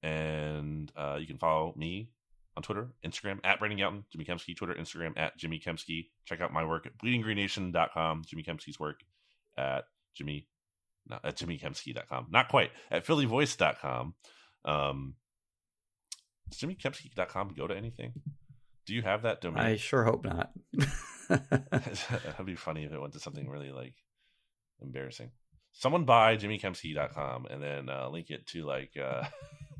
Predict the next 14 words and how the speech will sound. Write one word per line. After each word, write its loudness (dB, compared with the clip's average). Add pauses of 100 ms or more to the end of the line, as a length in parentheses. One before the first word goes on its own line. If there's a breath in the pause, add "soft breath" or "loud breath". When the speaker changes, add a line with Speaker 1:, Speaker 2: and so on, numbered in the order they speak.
Speaker 1:
<laughs> -20
something, -8
like, -8
really -6
embarrassing. -2
Speaker 2:
Well, 12
there 12
was 12
this 6 (100)
Speaker 1:
Jimmy 2
Speaker 2:
site -2
that 10
Speaker 1:
did. 8
Speaker 2:
was, 4